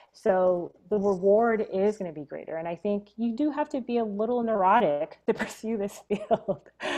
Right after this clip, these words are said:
You know, you're, you're sacrificing, you know, years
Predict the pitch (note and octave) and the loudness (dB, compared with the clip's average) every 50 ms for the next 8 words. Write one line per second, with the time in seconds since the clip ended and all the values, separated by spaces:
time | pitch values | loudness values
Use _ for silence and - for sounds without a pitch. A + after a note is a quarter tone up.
0 | - C#4 C#4 C#4+ C4+ - - G#3+ G#3 F#3+ G3 G3 G#3 G#3 G#3+ A3 G3 F3+ F#3 F#3 | -4 -4 -4 -4 -4 -4 -4 0 2 4 6 6 6 6 4 2 2 2 2 0
1 | F3+ D#3 - - F#3 F#3+ F#3 F#3 - - F#3+ F#3 G3 - A3 G#3 - G3+ F#3 F#3+ | 0 -4 -6 -8 -6 -6 -6 -6 -4 0 0 0 0 0 -4 -4 -2 -2 -2 -2
2 | F#3+ - - F3 F3 F3 F3 F3 F3 E3+ E3+ F3 - _ - F#3+ F3+ F3+ F3+ F3 | -4 -4 -2 0 2 2 2 0 -2 -4 -8 -12 -14 _ -10 -10 -8 -6 -8 -8
3 | D#3+ D#3+ F3 F3 F#3 F#3 F#3 F3+ E3+ E3 E3 E3 D#3+ - - | -8 -6 -4 -2 0 0 0 0 0 -2 -4 -6 -10 -12 -14